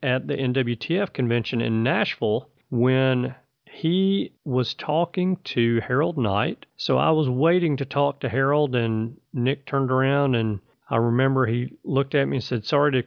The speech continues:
keep you from Harold for so long. I listen to the podcast,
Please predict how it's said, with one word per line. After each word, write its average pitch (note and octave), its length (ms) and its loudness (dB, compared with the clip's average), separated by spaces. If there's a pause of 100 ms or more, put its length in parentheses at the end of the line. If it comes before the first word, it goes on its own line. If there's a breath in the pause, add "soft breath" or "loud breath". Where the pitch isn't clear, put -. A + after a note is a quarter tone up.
(100)
keep D#3+ 240 -4
you C#3 80 -2
from C3 180 -2
Harold D3+ 340 0
for C#3 120 0
so D3+ 280 0
long. D3 420 2 (480)
I C3+ 100 0
listen C#3+ 340 0
to C#3 80 0
the B2 60 -4
podcast, C#3+ 800 -2